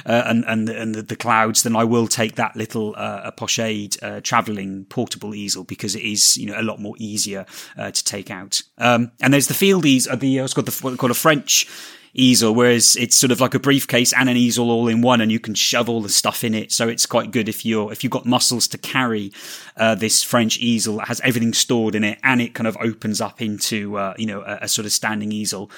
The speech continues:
then that might be good for you as well. But they are understandably a little bit more expensive, and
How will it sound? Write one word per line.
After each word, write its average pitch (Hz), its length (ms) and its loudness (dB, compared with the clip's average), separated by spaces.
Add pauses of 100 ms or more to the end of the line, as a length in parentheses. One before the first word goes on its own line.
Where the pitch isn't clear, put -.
(200)
then 110 160 4
that 110 140 2
might 110 180 -6
be 107 80 -8
good 107 160 -4
for - 140 -10
you 107 60 -6
as 101 120 -8
well. 104 140 -4
But 101 160 -14
they 123 120 0
are 113 240 -2 (280)
understandably 117 480 0
a 110 40 0
little 117 120 -2
bit 110 80 -4
more 101 120 -8
expensive, 117 640 -2
and 113 280 0